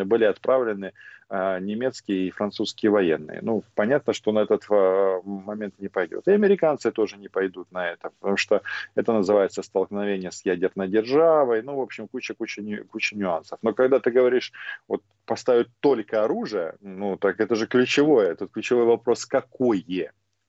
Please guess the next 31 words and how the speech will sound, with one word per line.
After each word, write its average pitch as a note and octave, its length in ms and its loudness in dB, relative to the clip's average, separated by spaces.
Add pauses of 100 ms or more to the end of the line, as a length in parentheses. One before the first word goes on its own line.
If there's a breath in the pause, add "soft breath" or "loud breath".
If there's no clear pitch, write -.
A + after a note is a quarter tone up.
(140)
Какое E2 440 -4
оружие, D#3 400 2 (240 loud breath)
какие D#3 320 -2
системы. F2 600 -2 (300 loud breath)
То G#2+ 80 0
есть, G2 220 0
э, G2 240 0
фактически A#2 760 0 (280 loud breath)
сейчас, - 640 0
э, G2 420 0
м, G2 420 -14 (240)
есть, A2 460 0
э, F2+ 480 2 (180)
средства A#2 480 0
поражения, D#3+ 560 0
которые B2+ 340 -4
просто A#2 440 0
сделают, G#2 420 4 (420 loud breath)
э, G2+ 200 -6
непринятным, A2 1000 -2 (280 loud breath)
э, F2+ 220 0
для F2 280 0 (180)
российской - 420 -2
стороны D#3 340 0
вторжение. D#2 600 -6 (240)
Вот C3+ 180 2
и G3 40 0
всё. G#2+ 300 2
То G#2+ 120 0
есть, - 320 -4
понимаешь, C3+ 400 0